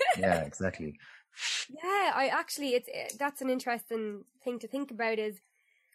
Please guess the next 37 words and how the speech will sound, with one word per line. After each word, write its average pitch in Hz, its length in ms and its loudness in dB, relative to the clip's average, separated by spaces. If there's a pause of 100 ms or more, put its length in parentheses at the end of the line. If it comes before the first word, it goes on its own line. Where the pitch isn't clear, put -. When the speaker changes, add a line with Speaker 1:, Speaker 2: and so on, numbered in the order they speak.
(140)
Speaker 1:
like, 247 320 0
I 262 220 6
was 247 100 -2
the - 80 -16
same 240 260 2
as 214 120 -2
you. 269 500 0
I, 220 320 2
like, 214 300 -6 (120)
gigged 220 280 -4
for, 233 160 -6
like, 214 320 -10 (180)
eight, 220 180 -2
nine 214 200 -2
years 220 380 0
in 214 80 -4
a 214 60 -4
band, 214 560 0
you 226 60 0
know, 208 400 -4 (100)
all 214 180 -2
that 214 200 -4
stuff. 208 380 -6 (340)
And, 220 300 0 (200)
you 269 120 -4
know, 247 100 2
when 240 140 2
I 247 140 6
left 254 200 0
school, 247 300 0
there 208 100 -4
was 208 140 -6
no 220 140 -2
such 220 160 -10
thing 220 220 -2
as, 214 100 -4
like, 202 280 -8